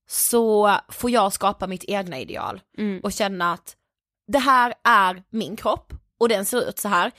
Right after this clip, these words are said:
Speaker 2: Mm.
Speaker 1: Och jag vill inte ha någon person i min närhet som tycker att så här, gud vad hon, hon är ju inte alls snygg eller hon är inte alls fin som hon är.
Speaker 2: Mm.
Speaker 1: Då är det så här, som vi sa för två år sedan,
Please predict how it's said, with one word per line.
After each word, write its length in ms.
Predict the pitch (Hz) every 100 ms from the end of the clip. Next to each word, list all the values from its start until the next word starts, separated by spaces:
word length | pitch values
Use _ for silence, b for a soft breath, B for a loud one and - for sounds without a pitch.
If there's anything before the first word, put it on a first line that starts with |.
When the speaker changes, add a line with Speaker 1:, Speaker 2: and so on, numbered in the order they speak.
| B
Speaker 2:
Mm. 260 | 208 196 196
Speaker 1:
Och 240 | 262 254 -
jag 320 | 254 220 190
vill 120 | 190
inte 180 | 330 262
ha 320 | 226 180 165
någon 200 | 180 175
person 360 | 190 185 185 170
i 40 |
min 160 | 170 170
närhet 440 | 175 170 170 165
som 120 | 165
tycker 340 | 160 180 - 156
att 140 | 156
så 100 | -
här, 200 | 151 147 - _ _ _ _ _ _ _ _
gud 380 | - 170 208 190 147
vad 240 | 180 175
hon, 360 | 175 156 156 160 - _ _ _ _ _ 196
hon 340 | 202 190 247 240 - - _ -
är 60 |
ju 60 | 226
inte 140 | 220 - _ 320
alls 320 | 330 185 -
snygg 320 | - 180 175
eller 120 | 180
hon 100 | 196
är 40 | 190
inte 120 | 247
alls 360 | - - 175 -
fin 320 | 170 160 165
som 200 | - 165
hon 180 | 160 147
är. 300 | - 101 175 B -
Speaker 2:
Mm. 160 | 208
Speaker 1:
Då 60 | 202
är 40 |
det 80 | 220
så 80 | 214
här, 200 | 208 185 B B
som 200 | - 269
vi 140 | 262
sa 180 | 233 220
för 80 | 196
två 320 | - 190 160
år 100 | 147
sedan, 260 | - 147